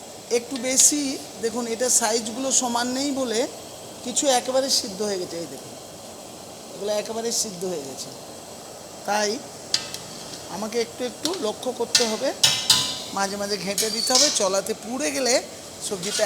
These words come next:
একদম নষ্ট হয়ে যাবে, তাই মাঝে মাঝে আপনাকে এভাবে নাড়িয়ে নাড়িয়ে দেখতে হবে। আর এদিকে এই যে সবজিটা আমি একসাথে করে ফেলছি খুব তাড়াতাড়ি। ইতিপূর্বে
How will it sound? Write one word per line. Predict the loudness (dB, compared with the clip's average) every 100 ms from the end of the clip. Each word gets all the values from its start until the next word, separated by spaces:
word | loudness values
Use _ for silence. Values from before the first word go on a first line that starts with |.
| 2
একদম | 0 -4 -2 0
নষ্ট | -2 -2 -6
হয়ে | -8 -10
যাবে, | -12 -12 -8 -8 -8 -10 -10 -8
তাই | -4 -4
মাঝে | -4 -4 -2
মাঝে | -2 0 -2
আপনাকে | -4 -6 -6 -4 -4
এভাবে | -4 -2 0 -2 -4
নাড়িয়ে | -8 -4 -4 -4
নাড়িয়ে | -6 -6 -8 -6
দেখতে | -8 -8 -10
হবে। | -10 -12 -12 -10 -10 -12 -12 -12 -12 -12 -2
আর | 2 4
এদিকে | 2 2 2
এই | 2
যে | 2 2
সবজিটা | 2 2 4 4
আমি | 4 4
একসাথে | 6 4 4 0
করে | 0 0
ফেলছি | 0 -2 -2 -4
খুব | -4 6
তাড়াতাড়ি। | 6 6 6 6 8 4 0 -4 -10 -2 4 6 6 4 0 -6 -10 -4 0
ইতিপূর্বে | 0 0 2 4